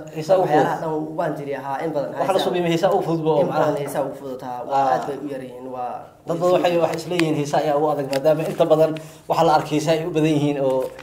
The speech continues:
Speaker 1: hees baa la soo suubiyey, marka waxay is leeyihiin waxyaabaha ay ugu adag yihiin.
Speaker 2: Maya, heesaha, heesaha uma adko.
Speaker 1: Ah.
Speaker 2: Ee, dadku waxay ka cararayaan oo heesaha ula adag yihiin laxankaa weeye.
Speaker 1: Ah.
Speaker 2: Laakiin heesta samaynteeda aad bay u fududahay.
Speaker 1: Ah.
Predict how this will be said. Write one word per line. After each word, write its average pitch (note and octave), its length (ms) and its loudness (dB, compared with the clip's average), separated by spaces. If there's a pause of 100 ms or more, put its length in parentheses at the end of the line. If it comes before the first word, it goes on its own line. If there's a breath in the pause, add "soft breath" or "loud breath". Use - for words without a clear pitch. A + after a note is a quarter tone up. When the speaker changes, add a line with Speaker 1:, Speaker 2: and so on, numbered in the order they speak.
(160)
Speaker 1:
hees D#3+ 180 -2
baa D#3 100 4
la C#3+ 60 0
soo D3 120 -6
suubiyey, D3+ 280 -2
marka D3 160 -2
waxay D#3+ 120 -2
is E3 80 -8
leeyihiin D#3 240 2
waxyaabaha D3 320 0
ay D3 120 -4
ugu C#3+ 120 -6
adag D3 180 -2
yihiin. C#3 220 -4
Speaker 2:
Maya, C3 260 -12
heesaha, C3+ 380 -10
heesaha C#3+ 340 -8
uma D3+ 260 -4
adko. E3 240 -10 (100)
Speaker 1:
Ah. B2 180 -4
Speaker 2:
Ee, C3+ 480 -2
dadku F3+ 240 -8
waxay E3 200 -8
ka D#3 80 -8
cararayaan D3 540 -2
oo C3 140 -8
heesaha C#3+ 360 -8
ula D#3+ 100 -4 (100)
adag D3+ 160 -6
yihiin C#3+ 160 -6
laxankaa D3 480 -4
weeye. C3 240 -6 (120)
Speaker 1:
Ah. B2 220 -6
Speaker 2:
Laakiin - 240 -4
heesta E3 260 -6
samaynteeda D3 520 -4
aad D3 140 -6
bay C3+ 100 -8
u C3 60 -10
fududahay. A#2+ 420 -14
Speaker 1:
Ah. G#2+ 460 -8